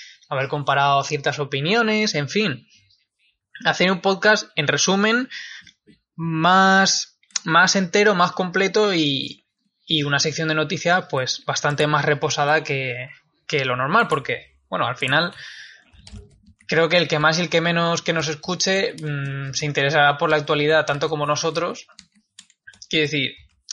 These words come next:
va a estar al día también de las noticias y a lo mejor, pues bueno, eh, lo que puede escuchar de nosotros es, mm,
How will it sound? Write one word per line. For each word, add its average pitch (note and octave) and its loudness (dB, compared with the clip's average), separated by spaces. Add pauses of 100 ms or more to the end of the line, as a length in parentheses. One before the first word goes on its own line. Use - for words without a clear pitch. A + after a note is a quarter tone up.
(160)
va D#3+ 6
a D#3+ 0
estar E3+ 0
al D#3 4
día E3 2
también D#3 2
de D#3 4
las D3+ 2
noticias E3 -2
y C#3+ -6
a B2 0
lo A#2+ -4
mejor, D3 -2
pues C#3 -6
bueno, C3 -4 (460)
eh, - -20 (500)
lo B2 -6
que B2 -2
puede C#3+ 2
escuchar D#3 2
de D3 4
nosotros D3+ 0
es, D3+ -2 (320)
mm, D3 -8